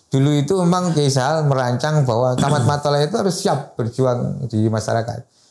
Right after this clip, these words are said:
Jadi, kalau toh nanti harus mendirikan sebuah lembaga pendidikan,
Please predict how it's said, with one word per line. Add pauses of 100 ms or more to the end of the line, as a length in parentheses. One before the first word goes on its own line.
(100)
Jadi,
kalau
toh (240)
nanti
harus
mendirikan
sebuah
lembaga
pendidikan,